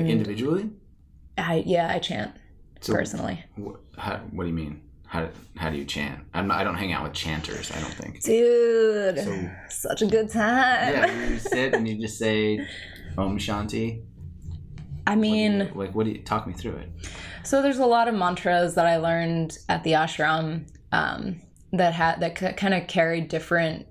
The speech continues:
Speaker 1: uh, vibrations. So you can kind of, like, um, chant a mantra for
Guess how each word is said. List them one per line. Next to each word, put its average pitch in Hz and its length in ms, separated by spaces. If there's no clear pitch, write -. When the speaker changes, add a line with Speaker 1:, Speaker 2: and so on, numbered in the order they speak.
Speaker 1:
uh, 165 220
vibrations. 180 1080
So - 160
you 170 220
can 165 200
kind 175 220
of, 160 160
like, 156 380
um, 160 540
chant 185 240
a 170 60
mantra 160 480
for 151 680